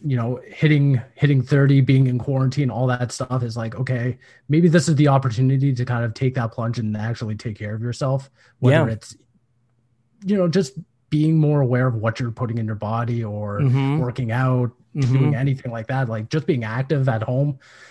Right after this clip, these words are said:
Speaker 1: Um, you're talking about even, even the difference of a, of a standing desk. That's, that's gotta be huge just on your body and in result on your mental health as well.
Speaker 2: Yeah, and, uh, well, I mean, it's like,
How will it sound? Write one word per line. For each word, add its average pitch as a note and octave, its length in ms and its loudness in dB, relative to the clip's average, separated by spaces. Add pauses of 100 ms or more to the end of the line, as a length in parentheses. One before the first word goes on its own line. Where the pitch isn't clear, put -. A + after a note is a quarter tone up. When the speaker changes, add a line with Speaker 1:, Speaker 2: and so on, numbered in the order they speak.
(160)
Speaker 1:
Um, G2 320 -4
you're C3+ 160 2
talking C3+ 180 2
about B2 200 2
even, C3 300 2
even C3 300 0
the A2+ 60 -6
difference C3 360 0
of A2 140 -4
a, G#2 260 -6
of A2+ 140 -8
a A2+ 80 -6
standing A2+ 420 -6
desk. C3+ 280 -6
That's, C3+ 200 -2
that's C#3 260 -2
gotta C#3+ 240 0
be A2 360 -2
huge G#3+ 520 0
just D3 200 0
on C#3+ 220 0
your C3 100 2
body C3 360 0
and A#2 300 -4 (1000)
in E3 180 6
result C#3+ 400 4
on C3 180 -4
your B2+ 80 4
mental B2+ 320 0
health B2 240 0
as G#2 140 -10
well. - 380 -10 (420)
Speaker 2:
Yeah, G#3 340 2
and, F3 220 2 (100)
uh, F3 80 -4
well, F3 140 2
I - 20 2
mean, E3 160 0
it's C3+ 140 -8
like, C3+ 260 -8